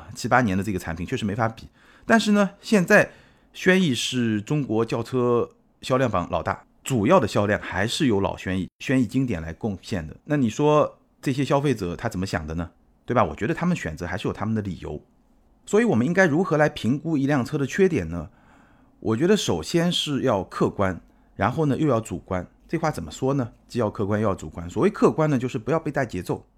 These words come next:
不要去夸大一款车的缺点，当然也不要去无视一款车的缺点。那所谓主观呢，你要想清楚自己想要什么，有得必有失。因为我们刚刚说了，每一款车都会有缺点，所以呢，你要想清楚你自己想要什么，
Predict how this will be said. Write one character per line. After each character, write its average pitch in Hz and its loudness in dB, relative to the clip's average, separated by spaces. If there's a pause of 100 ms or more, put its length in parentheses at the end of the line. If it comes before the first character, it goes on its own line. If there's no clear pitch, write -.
(260)
不 104 0
要 160 6
去 - -8
夸 165 0
大 160 0 (160)
一 104 -8
款 90 -10
车 - -10
的 80 -10
缺 92 -8
点， 80 -10
当 147 2
然 160 2
也 87 -4
不 - -8
要 135 4
去 117 -4
无 95 -2
视 - -4
一 85 -6
款 80 -14
车 - -12
的 80 -10
缺 - -12
点。 71 -14 (260)
那 - -2
所 185 4
谓 233 8
主 107 -2
观 135 0
呢， 151 2
你 98 2
要 120 2
想 - -8
清 156 -4
楚 87 -6
自 120 -14
己 82 -12
想 - -10
要 110 -2
什 80 -10
么， 69 -14 (440)
有 98 -2
得 90 -2
必 110 -4
有 95 -2
失。 - -10 (460)
因 175 2
为 143 4
我 82 -2
们 80 -4
刚 87 -4
刚 85 -2
说 82 -6
了， 78 -6
每 85 -4
一 98 -2
款 - -10
车 87 -8
都 113 -6
会 117 -4
有 - -8
缺 - -8
点， 69 -12 (200)
所 120 -2
以 143 2
呢， 107 2
你 90 -2
要 110 0
想 - -8
清 160 -4
楚 - -14 (240)
你 87 -8
自 190 -8
己 156 -4
想 87 -6
要 78 -8
什 78 -12
么， - -14